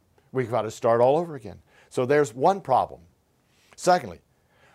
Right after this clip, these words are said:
the amino acids come in two shapes. Remember, left-handed and right-handed. And the natural tendency is to bond left and right. But we got to get all left-handed ones. So there's another probability problem right there.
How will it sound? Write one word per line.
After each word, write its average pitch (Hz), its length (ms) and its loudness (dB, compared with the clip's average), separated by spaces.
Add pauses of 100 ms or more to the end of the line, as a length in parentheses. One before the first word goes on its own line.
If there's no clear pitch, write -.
(140)
the 123 120 -8
amino 127 320 -2
acids 131 280 -6
come 139 260 -6
in 127 100 -12
two 160 140 -8
shapes. 165 420 -4
Remember, 101 360 -4
left-handed 131 680 -4
and 151 80 -10
right-handed. 147 580 -4 (600)
And 113 160 -6
the 113 80 -2
natural 143 440 0
tendency 156 560 -2
is 113 280 -8
to 120 120 -6
bond 113 440 0
left 131 280 -2
and 135 100 -8
right. 180 260 -6 (140)
But 113 120 -4
we 170 140 0
got 135 220 -2
to 120 60 -8
get 120 180 -2
all 147 400 2
left-handed 175 540 -6
ones. 110 260 -6
So 107 100 -10
there's 120 280 -2
another 202 420 -2
probability 107 760 -2
problem 87 360 -4
right 85 220 -10
there. 80 280 -12